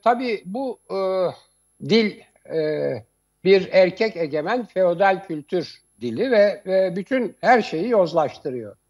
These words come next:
İlişkileri yozlaştırıyor, siyaseti yozlaştırıyor, e,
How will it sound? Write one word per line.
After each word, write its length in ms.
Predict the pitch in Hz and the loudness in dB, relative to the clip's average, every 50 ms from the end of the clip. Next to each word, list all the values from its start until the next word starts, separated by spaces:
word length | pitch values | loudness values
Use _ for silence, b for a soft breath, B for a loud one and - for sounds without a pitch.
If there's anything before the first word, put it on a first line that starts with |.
| _ _ _ _ _ - | _ _ _ _ _ -8
İlişkileri 680 | 180 196 196 190 - - - 208 190 190 190 190 190 | -6 -6 -4 -4 -6 -6 -4 0 2 4 4 4 6
yozlaştırıyor, 960 | 185 185 185 175 165 185 175 170 170 - - - 175 175 175 180 185 180 175 | 6 6 4 4 4 4 2 2 2 -2 -6 -6 -4 -2 0 2 2 2 0
siyaseti 600 | 175 - 180 180 175 170 165 - 170 165 - 185 | -2 -2 0 2 2 2 2 0 -6 -6 -4 -4
yozlaştırıyor, 1000 | 175 170 170 165 160 165 170 165 156 156 - - 180 170 170 175 175 170 170 175 170 175 - _ _ _ _ _ | -2 0 0 0 0 0 0 0 0 -2 -6 -6 -2 0 2 2 4 4 4 2 0 -4 -18 _ _ _ _ _
e, 60 | - | -4